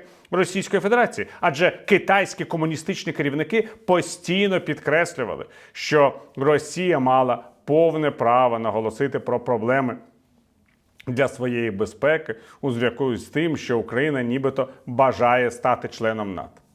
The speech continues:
І той факт, що на момент нападу Росії на Україну Україна була неймовірно далека від цього членства,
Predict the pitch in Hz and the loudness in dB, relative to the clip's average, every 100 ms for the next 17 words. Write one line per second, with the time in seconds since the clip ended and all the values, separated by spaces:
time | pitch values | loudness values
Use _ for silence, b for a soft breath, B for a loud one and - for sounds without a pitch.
0 | 165 151 165 151 151 139 - - 110 107 | -6 0 2 2 2 0 -2 -4 -4 -2
1 | 131 120 120 135 139 120 - 131 139 135 | -2 -2 0 0 -2 -4 -6 0 2 2
2 | - 98 - b b b b b _ - | 0 -8 -10 b b b b b _ -6
3 | 120 127 - 147 123 117 113 120 117 87 | -4 -2 0 0 0 -2 -2 -2 -2 -2
4 | - _ b 127 143 151 143 120 135 139 | -8 _ b -2 2 2 2 0 2 2
5 | 143 143 139 135 131 160 143 131 107 131 | 2 0 2 0 0 0 0 0 2 2
6 | 135 147 - 110 - _ 120 135 - - | 4 2 2 -4 -10 _ -6 -6 -6 -2
7 | 139 117 - 160 196 - 113 | 0 0 -4 -4 -4 -4 -8